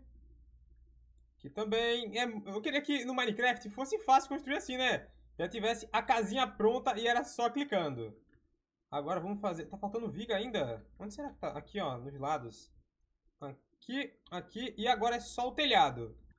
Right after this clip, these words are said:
E pronto, galera. Vamos finalizar a nossa casinha.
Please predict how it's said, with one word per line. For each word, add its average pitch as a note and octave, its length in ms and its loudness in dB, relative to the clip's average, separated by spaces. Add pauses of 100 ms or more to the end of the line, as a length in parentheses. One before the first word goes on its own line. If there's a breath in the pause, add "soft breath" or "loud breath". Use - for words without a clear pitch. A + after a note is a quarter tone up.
(120)
E F#3+ 80 -8
pronto, D#3+ 460 -4
galera. F3+ 280 2
Vamos G#3 340 -4
finalizar B3 760 2
a A#3 100 4
nossa A3 300 2
casinha. A3+ 800 0